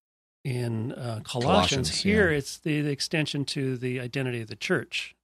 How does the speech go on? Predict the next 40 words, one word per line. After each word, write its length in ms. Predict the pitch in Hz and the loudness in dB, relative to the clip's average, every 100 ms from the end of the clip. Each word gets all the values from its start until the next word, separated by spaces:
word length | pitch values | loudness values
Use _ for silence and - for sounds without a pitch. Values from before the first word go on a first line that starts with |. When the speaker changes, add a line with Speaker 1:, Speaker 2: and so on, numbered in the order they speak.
| - | -2
Speaker 2:
Oh, 220 | 95 98 | 2 2
Speaker 1:
the 60 | 92 | 0
Speaker 2:
okay. 100 | 101 | 0
Speaker 1:
bo-, 260 | 123 131 143 131 - | 2 2 0 -6 -10
his 200 | 139 120 | -10 -8
body. 500 | 127 135 165 107 - _ | -4 -2 -2 -4 -12 _
Speaker 2:
Yeah. 240 | 90 90 78 - | -4 -2 -2 -4
Speaker 1:
So 320 | - 165 143 | -2 2 2
the 120 | 123 143 | 2 0
emphasis 480 | 165 131 - 117 | 0 0 0 -2
falls 320 | - 127 110 104 | -4 -4 -4 -2
different, 380 | 127 - - - | -4 -4 -10 -12
but, 140 | 110 _ - | -14 _ -6
but, 280 | 117 - - | -6 -4 -4
um, 360 | 113 107 110 - _ _ - | -4 -4 -6 -10 _ _ -6
things 140 | 135 | -2
are 80 | 127 | 0
ramped 280 | 117 123 - | 2 0 0
up 140 | 120 | -4
here, 300 | - 127 120 | -4 -2 -2
a 40 | 117 | -2
lot 220 | 104 110 | -4 -4
of 60 | 123 | -4
the 60 | |
similar 360 | 120 139 131 123 | -4 -2 -2 -2
theology. 480 | 131 131 127 123 127 | -2 -4 -2 -2 0
And, 220 | 143 247 | 0 2
and 140 | 180 | 4
this 160 | 190 202 | 4 6
is 240 | 214 180 - _ _ - | 2 2 -4 _ _ 4
themes 280 | 208 208 190 | 6 6 6
that 120 | 180 | 6
are 80 | 170 | 6
addressed 400 | 156 165 156 151 | 6 4 2 2
in 160 | 143 | 2
Colossians 640 | - 151 147 147 - 143 143 | 2 2 2 2 2 0 2
are 200 | 127 123 _ _ _ _ _ - | 0 -2 _ _ _ _ _ 0
the, 460 | 143 135 135 135 - - | 2 4 4 2 -2 -8
the 100 | 143 | 0
emphasis 600 | 220 208 165 - 139 - | 4 6 4 4 2 0